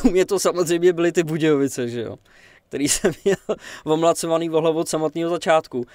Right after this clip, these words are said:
Já jsem tam měl rozdíl deseti pozic. Já jsem je typoval na čtvr-,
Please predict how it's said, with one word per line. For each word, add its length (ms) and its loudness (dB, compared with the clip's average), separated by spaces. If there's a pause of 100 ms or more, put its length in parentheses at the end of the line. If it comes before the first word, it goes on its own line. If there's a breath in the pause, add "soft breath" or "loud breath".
(140 loud breath)
Já 140 0
jsem 160 -2
tam 140 2
měl 200 2
rozdíl 420 2
deseti 440 -2
pozic. 480 -4 (560 loud breath)
Já 120 -2
jsem 160 -4
je 60 -2
typoval 380 -2
na 60 -2
čtvr-, 240 -4